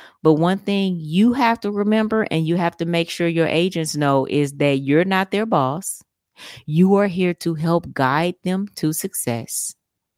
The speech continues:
They are in business for themselves, because this is indeed their business.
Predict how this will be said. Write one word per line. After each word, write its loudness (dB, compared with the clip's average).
They 4
are 2
in 0
business 0
for 2
themselves, 0
because 0
this -4
is -4
indeed 0
their 0
business. -4